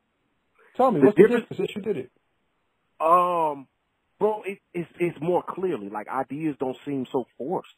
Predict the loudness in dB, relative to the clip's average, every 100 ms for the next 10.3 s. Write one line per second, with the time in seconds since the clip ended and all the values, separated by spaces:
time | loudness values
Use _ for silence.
0 | _ -4 -2 2 2 2 -2 -12 -6 -2
1 | -2 -4 -14 _ _ -2 -2 2 2 2
2 | -2 _ _ _ 0 4 4 4 0 -2
3 | 0 -2 -2 -8 -20 _ _ -8 -6 -6
4 | -4 -2 0 -2 -2 -2 -4 -4 -10 -8
5 | -6 -8 -8 -10 -10 _ -10 -2 2 2
6 | 0 -2 -2 0 -2 -6 -4 -2 -2 -2
7 | -2 -4 -2 -2 -2 -2 0 0 -2 -6
8 | -8 _ _ _ _ -10 0 2 2 2
9 | 0 -2 -4 -14 -20 -18 -6 -6 0 0
10 | 2 0 -4